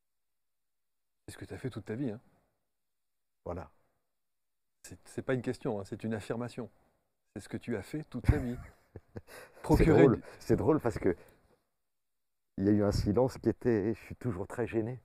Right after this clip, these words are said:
Speaker 1: Absolument. Mais moi, je t'ai vu les matins bonheur, Télématin, et cetera. Je t'ai vu ensuite sur scène, parce qu'il y a quand même ça dont il faut qu'on parle.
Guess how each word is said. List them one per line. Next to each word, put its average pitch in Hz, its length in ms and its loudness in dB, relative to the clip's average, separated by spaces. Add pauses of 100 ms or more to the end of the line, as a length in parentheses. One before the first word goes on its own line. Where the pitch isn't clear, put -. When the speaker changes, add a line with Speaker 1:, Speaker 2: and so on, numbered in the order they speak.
(120)
Speaker 1:
Absolument. 107 560 -2 (600)
Mais 139 200 4 (1000)
moi, 147 160 6
je 123 100 -2
t'ai 117 160 0
vu 117 380 -6 (260)
les 113 80 -4
matins 117 300 0
bonheur, 110 360 -2
Télématin, 101 640 -4
et 95 60 -8
cetera. 95 560 -6 (1300)
Je 120 100 0
t'ai 123 160 6
vu 131 260 2
ensuite - 560 -4 (1300)
sur - 260 -10
scène, 156 300 0
parce - 200 -10
qu'il 110 140 -6
y 98 40 -6
a 98 60 -6
quand 110 160 -6
même 107 220 -6 (200)
ça - 380 -8
dont 107 100 -10
il - 160 -18
faut 110 100 -12
qu'on 104 160 -10
parle. 95 260 -6